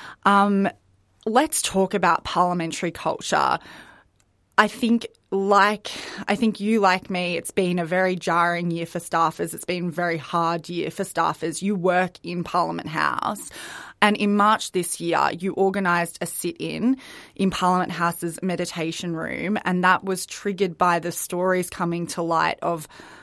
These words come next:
and, you know, there's no way to put this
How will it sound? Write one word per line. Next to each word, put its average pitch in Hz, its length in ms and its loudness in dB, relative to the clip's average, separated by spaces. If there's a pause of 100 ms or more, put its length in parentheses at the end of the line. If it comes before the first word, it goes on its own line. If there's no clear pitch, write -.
(240)
and, 190 320 2
you 185 220 -4
know, 160 160 -2
there's 175 240 -4
no 180 240 0
way 170 300 0
to 196 120 -4
put - 320 -6
this 170 300 -4